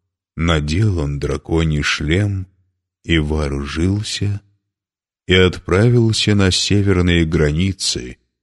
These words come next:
и примкнул к эльфийским воинам, что неустанно сражались там с орками и прочими прислужниками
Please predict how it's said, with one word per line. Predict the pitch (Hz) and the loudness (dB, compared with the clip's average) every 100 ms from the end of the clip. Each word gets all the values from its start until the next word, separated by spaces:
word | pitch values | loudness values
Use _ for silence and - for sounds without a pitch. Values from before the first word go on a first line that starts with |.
| _ _ _ | _ _ _
и | 78 | -2
примкнул | 73 78 76 76 - 73 87 90 | -2 -2 0 -2 -4 -2 0 0
к | - | -2
эльфийским | 76 73 - 80 82 - - 69 64 | -2 -2 -2 -2 0 -2 -4 -6 -6
воинам, | 76 101 101 80 67 62 _ _ _ _ _ _ | -2 0 0 -2 -8 -12 _ _ _ _ _ _
что | - - 85 | -12 -4 -2
неустанно | 85 80 78 - 107 113 107 95 | 0 0 -2 -6 -2 -2 0 0
сражались | - - 82 80 82 80 71 - | -2 -2 -4 -2 -4 -4 -4 -8
там | - 65 69 | -10 -10 -8
с | - - | -6 -4
орками | 101 92 - 78 71 67 - _ _ _ _ | -6 -6 -8 -6 -6 -8 -14 _ _ _ _
и | - 80 | -4 -4
прочими | - - 101 107 - 67 64 | -4 -4 -4 -2 -6 -6 -8
прислужниками | 67 - 73 - 76 87 82 76 73 71 65 64 65 - | -10 -6 -4 -4 -4 -4 -4 -6 -8 -10 -14 -14 -16 -20